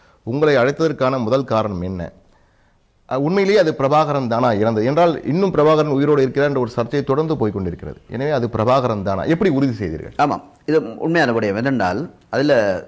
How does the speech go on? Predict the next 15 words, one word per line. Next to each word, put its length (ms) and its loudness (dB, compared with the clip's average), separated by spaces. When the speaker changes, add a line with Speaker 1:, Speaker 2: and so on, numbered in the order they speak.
Speaker 2:
அஹ், 160 0
உண்மையிலே 340 2
நான் 160 0
மதிக்கிற 420 0
ஒரு 180 -6
தலைவன், 360 -8
அதை 200 -2
நான் 160 -2
ஏற்றுக்கொள்வேன். 440 -12
ஏனென்றால், 540 -2
விடுதலை 280 -4
புலி 180 -4
தலைவர்கிட்ட 500 -2
இருக்க 240 -10
ஒழுக்கம், 520 -4